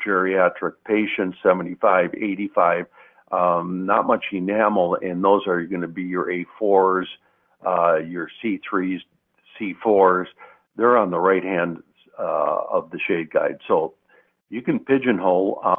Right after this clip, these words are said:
up to thirty-five, breakpoint thirty-five, fifty-five, breakpoint fifty-five and older, and that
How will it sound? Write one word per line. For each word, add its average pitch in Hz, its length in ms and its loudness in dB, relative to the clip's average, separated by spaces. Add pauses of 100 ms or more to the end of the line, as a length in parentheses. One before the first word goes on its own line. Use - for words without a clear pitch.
up - 160 2
to 135 80 -6
thirty-five, 113 840 2 (120)
breakpoint 101 600 -2
thirty-five, 95 680 0
fifty-five, 110 680 0
breakpoint 101 640 0 (420)
fifty-five 98 600 0
and 90 100 0
older, 90 440 0 (260)
and 90 240 -8
that 95 240 -4